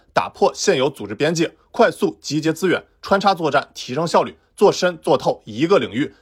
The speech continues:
对商业成功负责，为公司多产粮食。那我简单概括为两步：一，做对的事，找准下一个增长点，也就是我在之前讲的五大军团 to B 业务。二，把事做对。这次华为军团的组建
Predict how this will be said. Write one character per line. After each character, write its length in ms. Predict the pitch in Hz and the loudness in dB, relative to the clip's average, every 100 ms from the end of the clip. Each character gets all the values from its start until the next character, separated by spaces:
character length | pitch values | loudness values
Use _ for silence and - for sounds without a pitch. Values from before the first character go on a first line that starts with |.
| _ - | _ 0
对 140 | 185 | 2
商 180 | - 226 | 4 2
业 80 | 196 | 0
成 140 | 139 | -2
功 100 | 170 | -2
负 140 | 165 | -2
责， 180 | 117 - _ | -4 -6 _
为 180 | - 156 | -2 0
公 160 | 160 165 | 0 -2
司 320 | - 156 - | 0 -2 -2
多 220 | 165 170 | 0 0
产 240 | 160 113 104 | 0 -4 -8
粮 180 | 98 123 | -8 -6
食。 260 | 151 - _ _ _ 202 | -6 -8 _ _ _ 2
那 120 | 202 | 2
我 160 | 165 | 2
简 280 | 202 139 98 | -2 -2 0
单 160 | 127 160 | 0 2
概 140 | 151 | 0
括 140 | 135 139 | 0 -2
为 100 | 165 | -2
两 200 | 147 - | -2 -4
步： 200 | 143 131 _ _ - | -10 -10 _ _ -6
一， 260 | 190 196 - | -4 -4 -6
做 240 | - 180 - | -2 0 2
对 260 | - 185 | 2 2
的 80 | 101 | 2
事， 260 | - - _ _ _ - | -6 -10 _ _ _ 0
找 160 | 202 | 0
准 160 | 220 139 | 0 -2
下 140 | 202 | 0
一 40 | 185 | 0
个 80 | |
增 140 | 175 202 | 0 2
长 160 | 160 | 0
点， 180 | 160 - _ - | 0 -6 _ -8
也 140 | 120 | -4
就 180 | 113 190 | 0 0
是 140 | - | 0
我 120 | 131 110 | -4 -4
在 80 | |
之 100 | 127 | -2
前 120 | 160 175 | 0 0
讲 160 | 101 | -2
的 140 | 95 - | -4 -14
五 160 | 117 101 | -14 -4
大 180 | 160 135 | 0 0
军 160 | 151 | -2
团 240 | 156 110 - | -2 -4 -4
to 160 | - 180 | -4 -4
B 140 | 180 | -2
业 80 | 110 | -4
务。 160 | 90 - _ _ _ | -6 -12 _ _ _
二， 240 | 196 165 - _ - | 0 0 -4 _ -4
把 180 | 95 - | -4 -4
事 240 | - 151 | -6 -4
做 160 | - 135 | -2 0
对。 220 | 156 - _ _ _ | -2 -6 _ _ _
这 140 | 233 220 | 0 2
次 100 | 170 | 2
华 160 | 160 | 2
为 80 | 180 | 0
军 140 | 202 | -2
团 180 | 190 - | -2 -2
的 60 | 165 | -2
组 160 | 110 | -4
建 200 | 101 151 | -6 -6